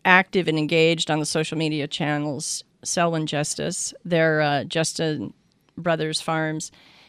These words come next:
and, uh, they have a U-Pick environment and have really been involved. In fact, they had taken over the U of A citrus farm in the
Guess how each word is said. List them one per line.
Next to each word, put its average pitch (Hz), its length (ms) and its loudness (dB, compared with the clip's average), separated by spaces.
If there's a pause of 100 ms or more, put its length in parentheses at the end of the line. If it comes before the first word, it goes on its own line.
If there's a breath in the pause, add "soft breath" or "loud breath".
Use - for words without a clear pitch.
(140 soft breath)
and, 151 360 2
uh, 143 220 2
they 165 340 2
have 160 360 2
a 139 280 -2
U-Pick 170 640 -4 (280)
environment 160 760 0
and 147 220 -8
have 160 320 -4
really 170 240 -4
been 156 560 -4
involved. 160 440 2
In 156 100 -2
fact, 165 340 -2
they 202 200 0
had 196 240 -2 (160)
taken 196 300 -2
over 170 240 -2
the 156 120 -2
U 160 200 -2
of 151 120 -2
A 165 360 0 (420 soft breath)
citrus - 540 2
farm 143 540 -2 (460)
in 160 160 0
the 147 160 -4